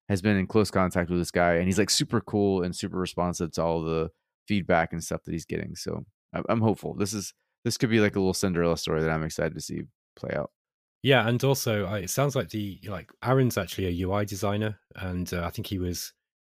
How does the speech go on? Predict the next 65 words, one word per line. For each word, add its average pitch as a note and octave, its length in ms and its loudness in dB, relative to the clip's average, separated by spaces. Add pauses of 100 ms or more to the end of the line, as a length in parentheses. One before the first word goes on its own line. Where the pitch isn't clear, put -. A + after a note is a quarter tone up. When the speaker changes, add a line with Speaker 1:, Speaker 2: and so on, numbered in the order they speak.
(100)
Speaker 2:
kind A2 160 -2
of F#2+ 60 -6
giving G2+ 240 0
some - 160 -6
criticism F#2 500 -4
of D#2+ 60 -6
the F2 80 -4
U E2+ 160 0
I, F#2 120 0
and F2 100 0
the E2 60 -2
developer F2 360 -2
just - 160 -10
kind E2 120 -8
of, D#2 60 -12
like, D2+ 240 -6 (320)
was - 100 -8
like, G2+ 140 -4
"Oh F#3+ 80 8
yeah, D#3 160 6
I'll, B2 280 4
I'll F#2+ 80 -4
do F#2 180 -6
that E2 140 -8
now," F2+ 240 -6
and F2 80 -10
he E2+ 60 -8
just E2+ 140 -12
kind E2 100 -6
of - 60 -12
fixed - 240 -8
it E2+ 100 -10
there D#2+ 160 -6
and D#2 100 -8
then. E2+ 140 -6 (560)
<laughs> B2+ 100 -4 (400)
So C3+ 220 2
I B2+ 60 4
think D3 180 0
he, C3 160 0
he, B2+ 240 -4 (160)
he's C#3 100 2
like F3 120 8
Vic. G#2+ 360 2
Like, A2+ 140 0
Vic C#3+ 260 2
put A2+ 180 -2
two G2+ 180 -2
patches G2 320 -4
out F2+ 140 -4
for F2+ 100 -4
Oceania E2 600 -4
in F2+ 160 -4
the F2 80 -2
day E2+ 280 -2
that E2+ 120 -6
it E2 80 -6
was D#2+ 140 -10
released. E2 460 -6 (320)
So - 120 0
I G2 40 4
think C3 180 4
these A#2 240 2
indie G#2 260 -2
devs, E2+ 460 -2